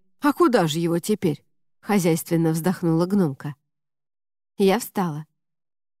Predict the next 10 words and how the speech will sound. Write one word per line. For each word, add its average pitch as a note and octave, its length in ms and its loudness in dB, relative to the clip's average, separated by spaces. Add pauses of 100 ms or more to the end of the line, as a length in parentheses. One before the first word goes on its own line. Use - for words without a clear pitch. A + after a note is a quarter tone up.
«Ваша B3+ 460 4
честь, - 460 -6 (200)
можно G#3+ 400 6
вопрос C4 360 2
свидетельнице?» F#3+ 960 -2 (1040)
Судья F3+ 460 0
Мышкина G#3+ 480 0
прищурилась, E3 800 -2
чуя F#3 240 2
подвох, D#3+ 560 -4